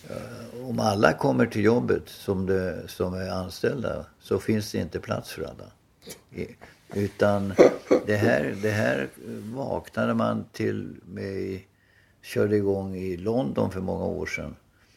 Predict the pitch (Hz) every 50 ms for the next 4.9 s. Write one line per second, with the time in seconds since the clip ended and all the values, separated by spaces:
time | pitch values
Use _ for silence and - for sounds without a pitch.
0 | _ _ _ _ _ - - 101 104 110 123 120 - - - 107 101 101 - -
1 | 104 101 - 107 104 107 107 104 107 104 104 123 120 113 104 - - - - 98
2 | 101 101 101 101 101 104 101 101 104 - 110 - - - - 82 85 85 - 90
3 | 95 95 95 95 92 92 92 92 - - _ _ _ _ _ _ - 90 95 107
4 | 120 123 110 101 104 - - - - 87 87 - - - 90 90 87